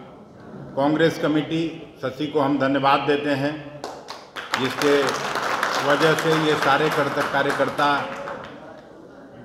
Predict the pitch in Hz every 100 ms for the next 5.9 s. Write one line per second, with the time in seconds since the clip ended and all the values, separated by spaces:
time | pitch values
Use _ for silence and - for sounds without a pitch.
0 | 117 139 123 131 156 151 131 143 151 151
1 | 147 131 139 135 123 127 135 135 131 120
2 | 123 143 - - - - - - - -
3 | 117 127 127 120 - - 123 120 135 135
4 | 123 117 143 139 139 135 135 123 135 143
5 | 139 131 131 127 123 120 117 - 131